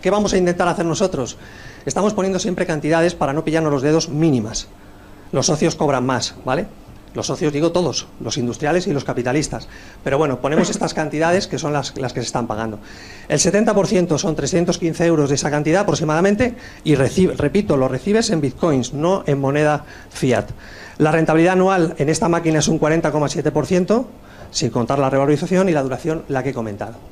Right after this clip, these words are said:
Eh, esta frase de Robert Kiyosaki es muy cierta, ¿no? "El rico invierte su dinero y gasta lo que queda, el pobre gasta su dinero e invierte lo que queda".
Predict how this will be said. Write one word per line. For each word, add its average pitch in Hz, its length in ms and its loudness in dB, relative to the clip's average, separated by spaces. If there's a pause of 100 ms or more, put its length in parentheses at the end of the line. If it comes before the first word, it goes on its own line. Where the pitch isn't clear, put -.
(760)
Eh, 170 320 2
esta 202 240 0
frase 208 400 2
de 170 460 2 (200)
Robert 185 240 2
Kiyosaki 165 400 -2
es 160 40 -2
muy 147 160 0
cierta, 151 340 -4
¿no? 127 300 -6
"El 131 120 -4
rico 185 240 0
invierte 170 380 2
su 151 160 -2
dinero 170 400 2 (460)
y 147 140 0
gasta 160 340 0
lo 170 100 2
que 165 140 0
queda, 160 380 0
el 139 120 -4
pobre 151 300 0
gasta 151 260 -4
su 160 140 -2
dinero 147 400 0
e 139 60 0
invierte 135 360 2
lo 120 120 2
que 107 100 -4
queda". 104 280 -2